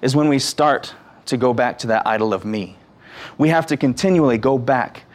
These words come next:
to surrendering to the gospel day in and day out,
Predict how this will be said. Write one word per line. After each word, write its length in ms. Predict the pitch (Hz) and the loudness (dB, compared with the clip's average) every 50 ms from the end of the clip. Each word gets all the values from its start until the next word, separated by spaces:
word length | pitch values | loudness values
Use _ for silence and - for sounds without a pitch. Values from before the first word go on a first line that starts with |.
| - - - - - | -20 -20 -20 -18 -6
to 160 | - - 151 135 | -2 0 0 0
surrendering 760 | - - 143 123 110 120 156 185 196 175 151 127 113 107 104 | 0 0 0 0 2 2 2 2 2 4 2 2 2 -2 -4
to 120 | - - 120 | -4 -4 -4
the 100 | 113 107 | -2 -2
gospel 360 | 117 110 104 - - 107 104 | -2 -2 -2 -4 -6 -8 -6
day 320 | 101 107 135 147 151 143 | -2 0 0 2 2 2
in 180 | 127 110 101 - | 2 0 0 -2
and 180 | - 117 117 | -4 -4 -2
day 180 | 110 120 120 113 | 0 0 0 2
out, 240 | 110 104 95 - | 0 0 -2 -4